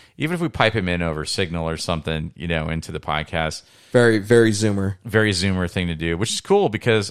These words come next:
Speaker 1: I have the ability to do that because I'm a Gen Xer.
Speaker 2: That's right. You can cross, you can cross streams. <laughs>
Speaker 1: Mm-hmm.
Speaker 2: And,
Speaker 1: Hundred percent.
Speaker 2: and, uh, you should get Dad on here.
Speaker 1: I would like that.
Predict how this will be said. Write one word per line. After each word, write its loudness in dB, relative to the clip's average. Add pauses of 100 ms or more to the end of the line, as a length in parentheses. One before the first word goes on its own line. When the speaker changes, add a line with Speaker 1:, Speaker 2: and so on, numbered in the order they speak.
Speaker 1:
I 2
have 0
the 0
ability -2
to -16
do -6
that -4
because -10
I'm -4
a -4
Gen -6
Xer. -6
Speaker 2:
That's -2
right. 4 (120)
You -8
can -6
cross, 0 (320)
you -4
can -2
cross 4
streams. 2 (220)
<laughs> 4 (380)
Speaker 1:
Mm-hmm. -4 (1700)
Speaker 2:
And, 4
Speaker 1:
Hundred 0
percent. -2
Speaker 2:
and, -
uh, 8
you 6
should -2
get 4
Dad 4
on 4
here. 2 (360)
Speaker 1:
I -2
would 0
like 2
that. -4